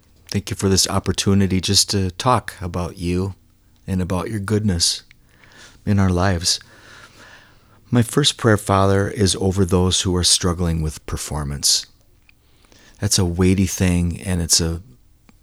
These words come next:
it's so much weight nobody can really bear to carry it for too long. So I pray, Lord, that if anyone who is listening to this is carrying that weight of performance, that you would just release it from them in Jesus' name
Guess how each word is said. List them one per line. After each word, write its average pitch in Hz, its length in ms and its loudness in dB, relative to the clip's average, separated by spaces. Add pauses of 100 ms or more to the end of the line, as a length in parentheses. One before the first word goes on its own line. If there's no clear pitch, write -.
(1120)
it's 98 160 2
so - 200 6
much 113 260 6
weight 92 260 2
nobody 85 320 2
can 85 220 2
really 85 240 2
bear 80 440 0 (680)
to - 100 -2
carry 85 360 -2
it 78 120 -8
for 80 140 -4
too 85 240 0
long. 78 400 -4 (920)
So - 240 0
I 113 100 0
pray, 113 280 2
Lord, 95 260 4
that 92 100 2
if 90 160 -2
anyone 104 500 2
who 98 180 0
is 95 140 2
listening 110 380 2
to 87 100 -2
this 82 260 0
is - 380 0
carrying 120 420 2
that 80 220 -2
weight 90 400 -6
of 95 180 -8
performance, 85 520 -4
that 80 120 0
you 95 140 -2
would 107 100 0
just - 220 0
release 98 360 2
it 82 140 -2 (120)
from 85 220 -4
them 82 260 -4
in 87 160 -2
Jesus' 90 440 2
name 87 340 -2